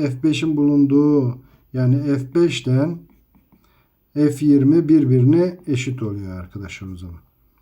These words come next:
F beş değerine baktığımız zaman bakın bu F beş değeri şu alan, ıı, bölgesini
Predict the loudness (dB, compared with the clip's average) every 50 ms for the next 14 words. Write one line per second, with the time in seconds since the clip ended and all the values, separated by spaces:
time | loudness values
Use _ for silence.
0 | _ _ -20 -20 _ _ _ _ _ _ -2 -2 -2 0 0 0 0 0 0 0
1 | 2 2 4 4 4 2 2 2 0 -2 -2 -2 -2 0 0 0 0 0 0 2
2 | 2 2 0 0 -2 -2 -2 0 0 0 0 -2 -2 -2 -2 -4 -4 -4 -4 -4
3 | -2 -2 -4 -4 -6 -4 -4 -2 0 0 0 2 0 0 -2 -4 -6 -6 -6 -4
4 | -4 -4 -6 -4 -4 -4 -2 -2 -2 -4 -6 -6 -6 -2 0 0 0